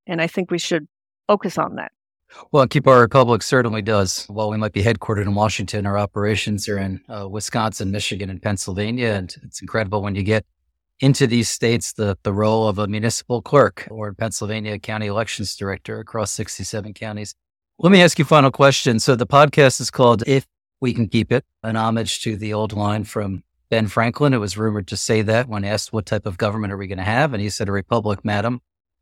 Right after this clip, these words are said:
Speaker 2: if we can keep it." So as you look at everything that you've seen around the world, are you optimistic,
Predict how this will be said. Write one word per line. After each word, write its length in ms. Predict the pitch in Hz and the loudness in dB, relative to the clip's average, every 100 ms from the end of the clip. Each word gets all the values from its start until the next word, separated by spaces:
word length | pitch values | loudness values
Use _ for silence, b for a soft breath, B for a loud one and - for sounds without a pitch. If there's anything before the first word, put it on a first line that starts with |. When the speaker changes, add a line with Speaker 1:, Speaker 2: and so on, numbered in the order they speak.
| - | -10
Speaker 2:
if 160 | 107 | -8
we 120 | - 101 | -4 -4
can 140 | 98 | -6
keep 240 | - 113 | -4 -2
it." 140 | 123 107 | -2 -2
So 160 | 131 | 0
as 180 | 120 113 | 2 2
you 140 | 127 135 | 2 4
look 340 | 160 - - _ _ _ _ _ - | 6 4 -4 _ _ _ _ _ -10
at 160 | 117 | -2
everything 360 | - 147 143 147 | 2 4 4 2
that 180 | 117 120 | 2 -2
you've 100 | 101 | -6
seen 260 | - 120 | -4 -4
around 260 | 110 110 101 | -2 -2 -2
the 80 | 98 | -2
world, 460 | 107 101 92 85 - | 0 2 2 -2 -6
are 120 | 113 | -6
you 140 | 117 | 0
optimistic, 720 | 117 135 120 139 - 170 - | 2 2 2 0 0 -2 -4